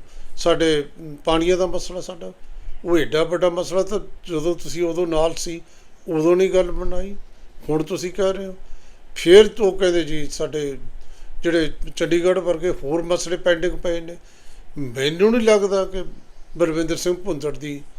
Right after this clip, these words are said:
ਇਹ ਗੱਲ ਕੋਈ ਮੰਨੀ ਜਾਊ। ਹਾਂ, ਬੰਦੀ ਸਿੰਘਾਂ ਦੀ ਚਲੋ ਐਡੀ ਕੁ ਗੱਲ ਤਾਂ already ਮੋਦੀ ਸਾਹਿਬ ਪਿਛਲੀ ਵਾਰ ਕਹਿ ਚੁੱਕੇ ਨੇ, ਹੋ ਸਕਦਾ ਇਕੱਤੀ ਸ਼ਤਾਬਦੀ 'ਤੇ ਕਹਿ ਦੇਣ ਤੇ ਉਹ ਵੀ ਚਲੋ ਨੋਟੀਫਿਕੇਸ਼ਨ ਤਾਂ ਜਾਰੀ ਕੀਤਾ,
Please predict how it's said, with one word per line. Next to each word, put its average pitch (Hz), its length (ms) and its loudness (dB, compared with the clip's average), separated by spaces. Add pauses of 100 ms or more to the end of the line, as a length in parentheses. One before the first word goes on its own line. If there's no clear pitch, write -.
(460)
ਇਹ 202 200 8
ਗੱਲ 170 180 4
ਕੋਈ 175 180 -2
ਮੰਨੀ 151 380 -4
ਜਾਊ। 131 260 0
ਹਾਂ, 156 240 2 (600)
ਬੰਦੀ 214 380 4
ਸਿੰਘਾਂ 277 280 8
ਦੀ 254 100 0
ਚਲੋ 214 300 6
ਐਡੀ 208 220 2
ਕੁ 180 160 -2
ਗੱਲ 185 180 4
ਤਾਂ 190 220 0
already 175 760 2 (360)
ਮੋਦੀ 165 260 0
ਸਾਹਿਬ 185 240 2
ਪਿਛਲੀ 165 240 0
ਵਾਰ 170 180 2
ਕਹਿ 180 240 4
ਚੁੱਕੇ 190 320 2
ਨੇ, 147 180 -4 (440)
ਹੋ 165 100 2
ਸਕਦਾ 170 340 2
ਇਕੱਤੀ 170 240 -4
ਸ਼ਤਾਬਦੀ 170 440 -2
'ਤੇ 190 140 2
ਕਹਿ 208 220 4
ਦੇਣ 214 200 2 (640)
ਤੇ 180 60 4
ਉਹ 185 100 4
ਵੀ 175 180 2
ਚਲੋ 175 320 2
ਨੋਟੀਫਿਕੇਸ਼ਨ 180 580 0
ਤਾਂ 202 120 4
ਜਾਰੀ 202 280 4
ਕੀਤਾ, 208 260 -6